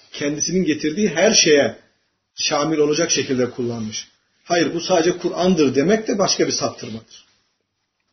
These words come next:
Evet, diğer hadise geçiyorum. Kale, haddetena Kuteybe İbn Said, kale haddetena Leys, Ukayl, an Zühriye, kale ahbereni Ubeydullah İbn Abdullah İbn Utbe, an Ebi Hureyre, kale,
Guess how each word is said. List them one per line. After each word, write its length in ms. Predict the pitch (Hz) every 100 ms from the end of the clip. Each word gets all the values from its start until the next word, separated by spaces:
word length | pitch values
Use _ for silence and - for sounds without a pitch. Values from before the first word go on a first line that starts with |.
| _ _ _ _ -
Evet, 180 | 175 - -
diğer 180 | 160
hadise 380 | 143 127 - 127 113 - _ 180
geçiyorum. 560 | 143 131 131 151 196 - _ _ -
Kale, 380 | 175 175 165 - - -
haddetena 540 | 160 160 185 160 156 151
Kuteybe 440 | - 180 170 165
İbn 180 | 147 139
Said, 440 | 135 135 147 180 -
kale 220 | 156 160
haddetena 480 | 151 143 156 151 139
Leys, 500 | 135 143 170 - - - - 143
Ukayl, 360 | - 165 160 170 190 151 - - - - 147
an 120 | 147
Zühriye, 800 | 143 127 135 143 180 180 180 185 _ _ _ _ _
kale 260 | 156 160 139
ahbereni 400 | - - 165 151
Ubeydullah 520 | 147 143 139 139 156
İbn 180 | 151 135
Abdullah 440 | 135 135 135 151
İbn 180 | 143 139
Utbe, 460 | 127 156 - 170 175 - _ _ _ _
an 160 | 165 170
Ebi 220 | 151 143
Hureyre, 440 | 147 160 143 131 127
kale, 420 | 151 139 139